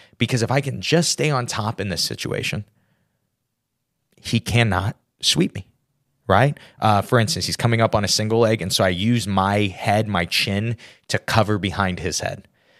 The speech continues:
And the theory is, I will never get single-legged because as long as my head is over his head, he is on bottom and I am on top. The point of the single leg is to get on top.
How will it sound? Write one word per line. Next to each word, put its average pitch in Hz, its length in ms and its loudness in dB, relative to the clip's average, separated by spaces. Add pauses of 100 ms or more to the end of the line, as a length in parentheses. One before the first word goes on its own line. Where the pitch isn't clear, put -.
(140)
And 104 200 0
the 95 60 4
theory 139 440 2
is, 113 440 2 (480)
I 110 160 6
will 104 240 2
never 98 380 2
get 104 240 -2
single-legged 98 840 0 (520)
because 117 680 0 (120)
as 104 140 0
long 110 240 0
as 92 140 -2
my 101 380 4
head 123 520 0 (300)
is 101 180 0
over 107 320 4
his 113 300 2
head, 98 320 0 (720)
he 90 180 -4
is 95 100 -2
on 110 180 4
bottom 120 440 -2 (640)
and 95 120 0
I 85 120 4
am 85 120 2
on 90 120 2
top. - 400 -4 (240)
The - 80 -4
point 123 340 2
of 139 100 2
the 147 80 -2
single 160 360 4
leg 92 280 0 (260)
is 117 220 4
to 123 140 4
get 107 160 4
on 110 220 4
top. - 440 -2